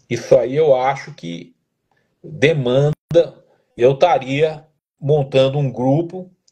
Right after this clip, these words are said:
pra estudar essas questões de seguro, porque elas inevitavelmente vão surgir. Então é melhor você ter uma proposta pronta, onde cada um cede um pouquinho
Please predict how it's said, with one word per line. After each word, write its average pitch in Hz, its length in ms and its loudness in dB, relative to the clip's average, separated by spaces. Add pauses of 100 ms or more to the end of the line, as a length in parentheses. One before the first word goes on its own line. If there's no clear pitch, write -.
(180)
pra 135 200 4
estudar 131 560 0
essas 139 260 -6
questões 135 540 -4
de 143 100 -6
seguro, 156 680 -8 (500)
porque 135 480 -6
elas 151 440 0 (160)
inevitavelmente 175 1400 0
vão 170 180 -4
surgir. 147 680 -8 (520)
Então 127 240 2
é 151 80 2
melhor 180 440 4 (420)
você 185 80 -6
ter 190 120 -4
uma 185 180 2
proposta 156 600 2
pronta, 160 680 0 (360)
onde 139 240 -4
cada 226 580 0
um 180 180 -2
cede 185 460 0
um 185 80 -10
pouquinho 165 800 -6